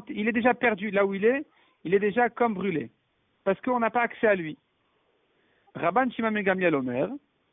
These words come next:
Kol Shen Akelav Yachol Echapes Acharav. Rabban Shimon précise, il s'agit qu'un chien ne puisse pas chercher,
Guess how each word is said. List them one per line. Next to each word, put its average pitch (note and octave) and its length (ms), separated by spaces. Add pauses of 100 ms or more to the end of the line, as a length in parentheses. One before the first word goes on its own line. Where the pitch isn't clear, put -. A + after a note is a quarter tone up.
(160)
Kol E3 200
Shen B3 180
Akelav A3 280
Yachol G3+ 240
Echapes F3+ 340
Acharav. A2+ 380 (460)
Rabban G#3+ 260
Shimon A3 280
précise, F3 680 (360)
il C3+ 120
s'agit G3+ 260
qu'un G#3 160
chien A3+ 220
ne G#3 80
puisse G3 320
pas B3 280 (840)
chercher, G#3+ 600